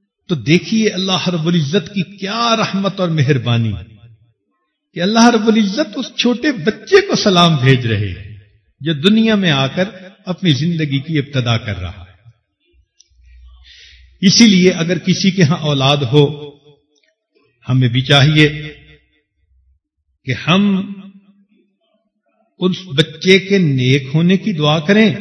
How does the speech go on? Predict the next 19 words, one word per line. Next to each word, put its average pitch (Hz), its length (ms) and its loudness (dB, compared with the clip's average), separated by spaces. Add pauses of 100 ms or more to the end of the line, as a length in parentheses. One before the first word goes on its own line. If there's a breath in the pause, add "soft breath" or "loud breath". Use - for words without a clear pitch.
(1080)
اور 156 120 -2
بچے 147 500 0
کے 185 200 -2
ماں 127 320 0
باپ 135 600 0
کو 196 240 0
اللہ 147 440 -2
کا 185 100 -4
شکر 208 520 -6
ادا 151 280 -4
کرنے 127 440 -4
کی 165 180 -6
تلقین 127 720 -2
کریں۔ 82 280 -12 (1120)
کہہ 196 120 2
دیتے 190 280 0
ہیں، 185 100 0
"جی 175 120 2
مبارک 143 500 2